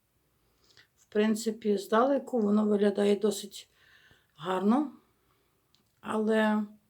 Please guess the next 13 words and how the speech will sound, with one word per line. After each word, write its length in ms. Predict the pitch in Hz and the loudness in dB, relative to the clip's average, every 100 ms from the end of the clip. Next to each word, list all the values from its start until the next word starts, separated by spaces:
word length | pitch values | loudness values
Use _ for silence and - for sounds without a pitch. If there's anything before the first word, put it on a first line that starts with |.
| _ _ _ _ _ _ _ _ _ _ | _ _ _ _ _ _ _ _ _ _
ну, 720 | 247 240 240 254 254 247 254 233 | 0 4 6 6 4 2 -2 -8
сказати 800 | - - - - - 226 233 233 | -12 -10 -10 -8 -4 0 0 0
так, 180 | 233 226 | -2 -2
що 140 | 233 | -2
я 60 | 208 | -2
задоволена, 760 | 208 214 214 254 254 247 240 | -2 -2 2 4 6 4 4
не 140 | 226 220 | 2 0
сказала 580 | - 208 175 175 196 | -8 -14 -10 -6 -4
б, 120 | 214 - | -4 -8
що 240 | - - | -10 -8
задоволена 800 | 180 196 214 208 208 214 214 214 | -4 -4 -2 -2 2 2 4 2
таким 380 | 214 214 240 226 | -2 -6 -4 -4
процесом. 640 | 233 226 254 247 - 247 | -4 -6 -6 -6 -6 -10